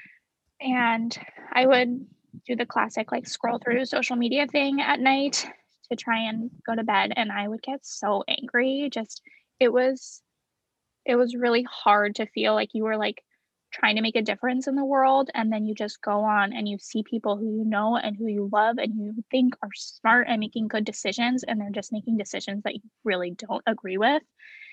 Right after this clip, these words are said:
And, um, are, they feel like it's not affecting you, but it, it's, like, that's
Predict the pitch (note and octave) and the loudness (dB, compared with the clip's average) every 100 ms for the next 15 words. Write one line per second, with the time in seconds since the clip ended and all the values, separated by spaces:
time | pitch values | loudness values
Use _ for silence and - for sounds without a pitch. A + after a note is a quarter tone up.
0 | - _ - A#3 A3 G#3+ G#3+ A3 - _ | -20 _ -2 0 0 -2 -6 -8 -14 _
1 | _ _ A#3 G#3+ G3+ - _ _ - A#3+ | _ _ -6 -4 -6 -10 _ _ -4 -2
2 | G#3+ - _ _ _ _ _ _ _ - | -2 -6 _ _ _ _ _ _ _ -6
3 | G#3+ - A3+ A3 G#3+ - A#3+ G#3+ G#3 - | -4 -2 -2 -2 -4 -6 -4 -2 -2 -6
4 | - C#4 C#4 D4 B3+ G#3+ - G#3 G#3 - | -8 -4 -2 -2 -2 -2 2 2 2 -2
5 | A#3+ - _ C#4 _ _ _ _ _ _ | -8 -8 _ -20 _ _ _ _ _ _
6 | - A3 - - | -2 -2 -2 -12